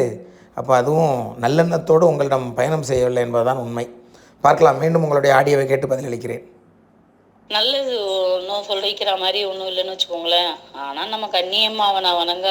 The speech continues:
Speaker 2: ஆரம்பிச்சதுக்கு அப்புறம் நிறைய மாற்றங்கள் இருக்கு, நிறைய டிஃபரெண்ட் இருக்கு. என்ன, அதுல வந்து சொ-, அசைச்சிக்கவே முடியாதுங்கப்பா. அது வந்து கன்னியம்மா, கன்னியம்மா மட்-, கன்னியம்மா, கன்னியம்மா தான்.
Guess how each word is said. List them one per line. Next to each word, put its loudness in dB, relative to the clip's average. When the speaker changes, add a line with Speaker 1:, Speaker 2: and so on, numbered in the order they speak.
Speaker 2:
ஆரம்பிச்சதுக்கு -8
அப்புறம் -6
நிறைய 2
மாற்றங்கள் -4
இருக்கு, -6
நிறைய 4
டிஃபரெண்ட் -6
இருக்கு. -6
என்ன, -4
அதுல 2
வந்து 0
சொ-, 4
அசைச்சிக்கவே 0
முடியாதுங்கப்பா. 0
அது 0
வந்து -4
கன்னியம்மா, 2
கன்னியம்மா 0
மட்-, -6
கன்னியம்மா, 0
கன்னியம்மா 0
தான். 0